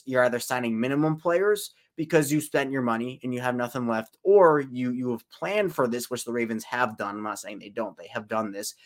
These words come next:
but you plan for it and you're able to get a guy that maybe gets cut at the end of, of the preseason, and then you bring him in. So would I say that,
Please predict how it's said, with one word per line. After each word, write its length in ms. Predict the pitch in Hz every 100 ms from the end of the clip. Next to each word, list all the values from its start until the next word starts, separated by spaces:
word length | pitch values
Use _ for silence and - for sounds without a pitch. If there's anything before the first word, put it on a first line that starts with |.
| _ _ -
but 240 | 135 -
you 140 | 120
plan 440 | 113 - 156 185 170
for 340 | 160 139 135
it 100 | 123 _ _ 135
and 80 |
you're 100 | 135
able 160 | 135 131
to 80 | 127
get 160 | 131
a 60 | 127
guy 260 | 117 113 117
that 160 | 110
maybe 300 | 110 113 113
gets 200 | 113 110
cut 400 | - - 123 - _ 117
at 80 |
the 160 | - 113
end 160 | 110 110
of, 160 | 101 -
of 180 | 104 101
the 80 |
preseason, 760 | 104 123 113 - 113 107 107 101 _ _ -
and 140 | 117 113
then 120 | 110
you 100 | 104
bring 220 | 104 101
him 120 | 101
in. 200 | 98 80
So 420 | - 143 127 113 - _ _ _ -
would 360 | 135 165 247
I 160 | 247 233
say 420 | 220 208 202 214
that, 300 | 185 185 180